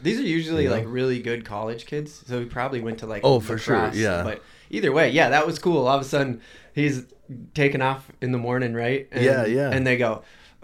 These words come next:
Speaker 1: "And former lacrosse logger," and then he drives away in his
Speaker 2: Yeah.
Speaker 1: boat, and you're just like,
Speaker 2: Yep.
Speaker 1: both of us just kinda looked at each other like,
Speaker 2: <laughs> Yeah.
Speaker 1: "Oh, shit, he gets to weigh in in his old stadium
Speaker 2: Yeah.
Speaker 1: where he used to play ball."
Speaker 2: Right,
Speaker 1: <laughs>
Speaker 2: exactly, yeah. He gets to, and, and I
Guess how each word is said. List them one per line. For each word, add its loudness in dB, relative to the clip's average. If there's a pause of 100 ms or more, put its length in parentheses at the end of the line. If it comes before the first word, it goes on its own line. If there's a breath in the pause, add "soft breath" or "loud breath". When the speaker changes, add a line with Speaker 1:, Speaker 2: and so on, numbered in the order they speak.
(140)
Speaker 1:
"And 0
former 0
lacrosse -4
logger," 2 (180)
and 4
then 6
he 0
drives 2
away 4
in 2
his 4
Speaker 2:
Yeah. 8
Speaker 1:
boat, 6
and -2
you're 0
just -6
like, -4 (100)
Speaker 2:
Yep. 2 (420 loud breath)
Speaker 1:
both 4
of 4
us 4
just 0
kinda 4
looked 4
at 4
each 0
other 2
like, 4
Speaker 2:
<laughs> 4
Yeah. 4
Speaker 1:
"Oh, 2
shit, -2
he -2
gets -2
to 2
weigh 4
in 4
in 4
his 4
old 0
stadium 4
Speaker 2:
Yeah. 4
Speaker 1:
where 4
he 2
used -2
to -16
play -2
ball." 0
Speaker 2:
Right, 2
Speaker 1:
<laughs> -4
Speaker 2:
exactly, 2
yeah. 0
He -2
gets -6
to, -6
and, -2 (100)
and -2
I 4